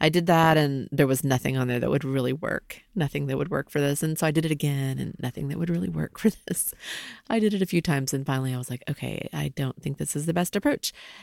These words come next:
And then I did it again, and here we go.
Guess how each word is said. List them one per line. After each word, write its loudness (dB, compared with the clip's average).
And 6
then 4
I 6
did 6
it 2
again, 2
and 0
here 4
we 2
go. -4